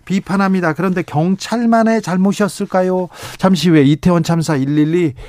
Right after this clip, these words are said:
최초 신고자 그리고 경찰 출신 황운하 의원에게 자세히 물어보겠습니다. 민주당에서는 이상민 장관 경질해야 된다고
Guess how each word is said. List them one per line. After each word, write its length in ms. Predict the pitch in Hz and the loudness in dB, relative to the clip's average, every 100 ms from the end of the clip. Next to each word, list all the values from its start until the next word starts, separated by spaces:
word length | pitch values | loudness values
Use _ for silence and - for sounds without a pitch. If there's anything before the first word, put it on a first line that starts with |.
| - - - | -18 -20 -20
최초 280 | - 208 - | -6 -4 -2
신고자 420 | 185 190 165 143 | -2 -2 0 -2
그리고 280 | 113 147 135 | -2 -2 -2
경찰 420 | 127 127 143 165 | -2 -4 -2 -2
출신 380 | 131 147 - 180 | -2 -6 -4 -4
황운하 300 | 160 202 190 | -2 0 0
의원에게 420 | 147 135 123 123 | 0 -2 -4 -6
자세히 640 | 139 135 123 151 147 185 135 - - 139 | -8 -10 -6 -4 -4 -4 -8 -12 -10 -2
물어보겠습니다. 840 | 151 143 143 165 - 160 151 131 - - | 0 0 -4 -6 -4 -4 -4 -6 -8 -4
민주당에서는 840 | 185 190 208 165 143 160 196 151 | -2 0 0 0 -2 -2 -2 -2
이상민 840 | 113 143 175 185 220 247 240 139 127 _ - 127 | -4 -4 -4 -2 0 0 0 -2 -8 _ -16 -8
장관 460 | 156 180 165 104 107 | -4 -2 -2 -4 -8
경질해야 560 | - 131 139 160 165 190 | -6 -4 -2 0 -2 0
된다고 560 | 208 196 196 202 196 | -2 -2 -4 -4 -8